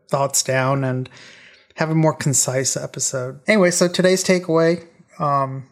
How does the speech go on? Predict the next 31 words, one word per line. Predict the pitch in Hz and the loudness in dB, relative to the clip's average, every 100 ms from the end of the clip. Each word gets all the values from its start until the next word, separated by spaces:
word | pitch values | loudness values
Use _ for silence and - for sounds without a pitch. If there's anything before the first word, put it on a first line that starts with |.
| - | -6
we're | 147 | -4
going | 147 156 170 | 2 2 4
into | 175 | 2
the | 170 | 2
holiday | 160 156 151 147 | 2 2 0 -2
season. | - 147 143 151 143 | -4 -6 -6 -8 -4
I | 139 | -4
hope | 127 151 143 - | 2 0 0 -4
all | 151 160 | 0 0
of | 156 | 0
you | 151 | -2
have | 117 135 139 131 139 - | -2 0 0 -2 -10 -4
a | 151 | -2
wonderful | 143 147 151 151 147 - 143 131 131 - - - _ | 0 0 2 2 0 -2 0 0 -2 -16 -20 -20 _
holiday | 147 143 139 147 131 | 0 2 2 2 0
season. | - 139 135 135 135 127 - | -2 -4 -4 -4 -4 -6 -6
And | 143 139 135 - - | -4 -4 -10 -16 -4
remember, | 156 151 147 143 143 | 0 2 2 0 0
if | 143 - | -2 -4
you're, | 143 135 | -6 -6
if | - | -10
you | 147 | -2
go | 147 147 | 2 4
out | 151 - | 2 0
to | |
eat, | 147 147 147 147 - - | -4 -2 -4 -6 -10 -10
if | 131 | -8
you | 135 | 0
go | 143 139 | 0 2
on | 147 147 | 2 2
vacation, | 147 - 139 135 - 139 135 | -2 -2 -4 -2 -2 -4 -6